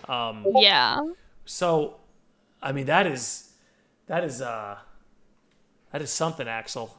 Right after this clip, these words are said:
Speaker 1: Under the radar.
Speaker 2: That
Speaker 1: It's
Speaker 2: is
Speaker 1: like
Speaker 2: some-
Speaker 1: he's either gonna be su-, like, he, he's either gonna be super important or, like you said, just gonna be, like, wrong place, wrong time kind of circumstance.
Speaker 2: Yeah, but I think, like,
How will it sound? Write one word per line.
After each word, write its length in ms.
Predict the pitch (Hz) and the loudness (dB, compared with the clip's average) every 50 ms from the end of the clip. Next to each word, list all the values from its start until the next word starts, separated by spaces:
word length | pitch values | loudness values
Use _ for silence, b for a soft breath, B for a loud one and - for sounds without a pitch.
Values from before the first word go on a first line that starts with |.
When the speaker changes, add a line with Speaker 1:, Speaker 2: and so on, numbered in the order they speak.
| _ - | _ -6
Speaker 1:
Under 300 | 135 156 185 175 185 151 | -4 -2 0 0 0 0
the 100 | 143 135 | 0 -2
radar. 380 | 120 127 127 160 180 214 226 | -2 2 4 6 8 8 8
Speaker 2:
That 60 | 214 196 | 8 8
Speaker 1:
It's 60 | 180 | 8
Speaker 2:
is 20 | 220 | 8
Speaker 1:
like 140 | 220 190 | 6 6
Speaker 2:
some- 260 | - 233 226 220 233 - - - | 6 2 0 -2 -4 -6 -8 -10
Speaker 1:
he's 280 | - - 214 240 190 240 | 0 4 6 6 8 8
either 160 | 285 277 311 | 6 6 6
gonna 180 | 254 302 269 - | 6 6 6 6
be 120 | 226 214 | 4 4
su-, 300 | 170 - - - 233 247 220 | 2 2 2 2 2 2 2
like, 140 | 214 202 | 2 0
he, 100 | - 214 - - - - - - 208 214 | 0 -4 -10 -10 -12 -10 -2 -2 0 0
he's 200 | 170 151 226 208 | 0 0 2 4
either 160 | 214 269 285 311 | 4 4 4 4
gonna 160 | 302 285 269 | 4 4 2
be 80 | 233 | 4
super 520 | 180 - - - - 214 226 - 240 240 226 | 4 4 4 6 6 4 2 4 6 6 6
important 720 | 208 196 - - - 180 185 202 226 226 254 262 220 - _ | 6 4 2 2 4 4 4 4 2 0 -4 -6 -8 -10 _
or, 160 | - 185 180 180 | 0 2 2 4
like 200 | 180 175 170 170 | 4 2 0 -2
you 120 | 190 214 | -4 -4
said, 280 | - - 214 196 185 165 | -2 0 0 0 0 0
just 220 | 170 190 - - | -2 -8 -8 -4
gonna 220 | - 208 202 196 156 | -4 -2 -2 -2 -2
be, 100 | 190 185 | 0 2
like, 300 | 190 170 - 165 - - b b b b - | 4 4 4 4 2 -2 b b b b -6
wrong 320 | 160 190 196 196 202 196 196 | -2 2 2 2 0 -2 -6
place, 320 | - 196 185 175 170 - | -4 -4 -4 -4 -4 -8
wrong 300 | 151 160 160 160 160 151 | -6 -6 -4 -4 -6 -8
time 320 | - - 151 147 147 147 139 | -8 -8 -6 -6 -6 -8 -8
kind 220 | 131 135 127 127 | -10 -10 -10 -10
of 40 | 120 | -10
circumstance. 800 | - 139 123 120 - 123 110 - - 110 107 101 - - - - - 196 196 262 262 - _ _ _ _ _ _ _ _ - | -12 -12 -12 -12 -14 -14 -14 -14 -12 -12 -14 -14 -14 -16 -14 -4 0 2 4 4 2 2 _ _ _ _ _ _ _ _ -6
Speaker 2:
Yeah, 500 | 254 247 254 226 196 185 180 156 160 254 233 269 - _ _ - | 0 4 4 6 6 4 2 0 -2 -4 -6 -8 -12 _ _ -4
but 360 | - 254 294 339 349 277 - - - - | 2 6 6 6 6 4 0 -8 -2 6
I 140 | - 294 339 | 8 8 8
think, 340 | 320 - 392 403 392 370 - - - | 8 8 6 6 6 4 2 -4 4
like, 520 | 320 311 302 294 285 262 262 - 277 B | 6 6 6 6 4 2 0 -8 -12 B